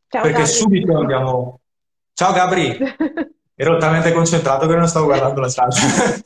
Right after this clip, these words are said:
Speaker 2: <laughs>
Speaker 1: Io guardo sempre se ci sono domande. <laughs>
Speaker 2: Dicevo,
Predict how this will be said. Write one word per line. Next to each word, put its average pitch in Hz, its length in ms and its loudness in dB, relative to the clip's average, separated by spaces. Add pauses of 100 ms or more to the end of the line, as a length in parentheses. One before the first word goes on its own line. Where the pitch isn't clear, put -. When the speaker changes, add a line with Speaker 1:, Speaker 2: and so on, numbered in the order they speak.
(220)
Speaker 2:
<laughs> 277 80 -14
Speaker 1:
Io 285 100 0
guardo 277 240 -2
sempre 285 200 -10
se 285 120 -14
ci 269 80 -14
sono 277 200 -8
domande. 240 600 -10
<laughs> 370 80 -14 (1400)
Speaker 2:
Dicevo, 147 760 0